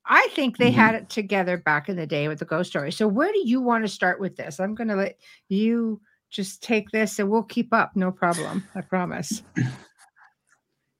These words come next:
Speaker 2: Okay. Homo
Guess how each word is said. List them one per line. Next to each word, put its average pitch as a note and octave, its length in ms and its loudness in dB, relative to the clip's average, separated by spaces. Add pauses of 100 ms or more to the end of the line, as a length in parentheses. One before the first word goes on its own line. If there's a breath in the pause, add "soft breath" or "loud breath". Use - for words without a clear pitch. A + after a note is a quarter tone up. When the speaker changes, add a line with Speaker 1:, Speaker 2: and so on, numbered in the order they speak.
(880)
Speaker 2:
Okay. D#3+ 160 4 (720 loud breath)
Homo F3 640 4